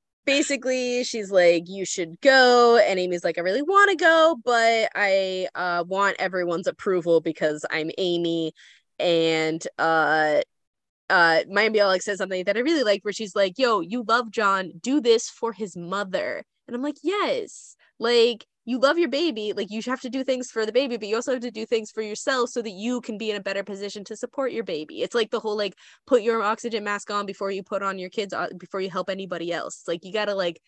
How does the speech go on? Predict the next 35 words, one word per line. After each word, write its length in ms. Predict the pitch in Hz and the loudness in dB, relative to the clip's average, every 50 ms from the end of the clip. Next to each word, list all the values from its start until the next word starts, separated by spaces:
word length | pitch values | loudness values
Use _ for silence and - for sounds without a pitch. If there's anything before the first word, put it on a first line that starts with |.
| _ _ _ _ - | _ _ _ _ -2
get 140 | 240 226 - | 0 0 0
yourself 340 | - 233 - - 240 233 226 | 0 -4 -4 -2 -4 -4 -4
in 60 | 220 208 | -6 -6
a 40 | |
good 200 | 185 202 190 180 | -4 -6 -6 -6
situation 720 | - 202 180 - - 190 190 190 190 170 - 180 165 165 165 | -8 -14 -14 -10 -8 -6 -4 -4 -4 -4 -6 -6 -6 -6 -2
while 280 | 170 180 185 196 208 202 | 2 4 4 4 4 2
you 160 | 202 190 208 190 | 0 -4 -8 -8
have 420 | 185 190 190 190 190 185 180 175 | -4 -2 0 0 0 0 -2 -6
the 100 | - 185 | -8 -10
support 460 | - - 185 - - 240 254 226 - | -8 -10 -10 -6 -2 -2 0 0 -2
of 100 | 180 170 | -4 -6
everybody, 680 | 180 160 160 165 160 156 170 156 147 147 160 165 190 - _ _ _ _ | -8 -8 -8 -8 -8 -8 -8 -6 -6 -4 -4 -4 -6 -8 _ _ _ _
so 160 | - - 220 196 | -2 0 2 2
that 240 | 202 196 190 - | 4 4 2 2
when 560 | 160 175 190 196 202 196 196 196 190 190 190 175 _ | 0 -2 -2 0 0 -2 -4 -6 -8 -10 -10 -12 _
you 400 | - 180 185 196 190 185 180 - - | -16 -14 -10 -8 -6 -4 -4 -4 0
are 340 | - 196 202 202 202 214 - - | 4 4 6 6 6 6 4 2
older, 320 | - 185 185 180 175 175 175 | 0 -2 -4 -2 -4 -4 -4
you 140 | 180 185 180 | -6 -6 -8
can 260 | - 220 202 196 175 - | -8 -8 -8 -8 -8 -6
go 200 | 185 190 214 220 | -2 0 0 2
to 100 | 196 185 | 0 -2
Juniata 480 | 160 - 175 165 165 156 160 156 156 156 | -6 -6 -10 -8 -8 -8 -10 -10 -8 -10
and 200 | 170 180 160 - | -10 -10 -10 -8
get 180 | 156 190 196 | -6 -4 -4
a 60 | 185 | -4
good 160 | 175 175 160 156 | -4 -6 -8 -8
job 220 | - 143 151 165 | -8 -8 -6 -6
and 100 | 165 175 | -6 -6
then 160 | 175 185 190 | -8 -8 -8
support 380 | - - 208 - - - - 151 | -6 -8 -6 -2 0 -2 0 0
your 100 | 175 165 | -4 -6
baby 300 | - - 147 160 180 - - | -6 -6 -8 -8 -8 0 4
or 260 | 233 254 277 285 | 6 8 8 8